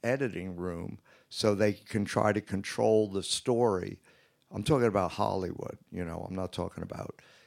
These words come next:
people like Jim Jarmusch or Todd Haynes or, uh, Todd Solondz. But I, I, I'm t-, so I'm, I'm,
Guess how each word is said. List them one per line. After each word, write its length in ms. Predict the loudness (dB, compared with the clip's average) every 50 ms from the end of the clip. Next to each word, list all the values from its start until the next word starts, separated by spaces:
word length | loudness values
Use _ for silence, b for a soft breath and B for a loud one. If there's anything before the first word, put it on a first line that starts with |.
| B B
people 240 | -10 -10 -8 -4 -4
like 180 | -4 -4 -4
Jim 260 | -6 -8 -8 -8 -6 -4
Jarmusch 760 | -4 -2 -2 -2 -2 -2 -4 -4 -4 -4 -6 -8 -10 -10
or 260 | -10 -10 -12 -12 -14 -16 b b b b b b b b b b _
Todd 300 | -10 -8 -6 -4 -4 -4
Haynes 600 | -4 -4 -2 -2 -2 -2 -2 -2 -4 -4 -6 -8
or, 300 | -10 -10 -8 -8 -10 -10 -12 -16 _ -20 -20 -20 _ _ _ _ _ -20 _ -8
uh, 140 | -6 -6 -6 -6 _
Todd 340 | -6 -4 -2 -2 -2 -4 -6
Solondz. 680 | -6 -4 0 2 2 2 2 0 -2 -6 -6 -8 -14 -20 B B B B B B B B B -20 -18 -16 -16 -16 -14
But 400 | -8 0 2 4 2 2 0 -4 _ _ _ _ _ _ _ -14
I, 60 | -14 -10 -4 -4
I, 120 | -4 -4 -4 -4 -6 -6 -4
I'm 160 | -4 -6 -6
t-, 100 | -4 -6 -8 -8 -8 -8 -8 -8
so 260 | -4 0 0 2 2
I'm, 160 | 2 0 -4 -4 -6
I'm, 260 | -6 -6 -6 -6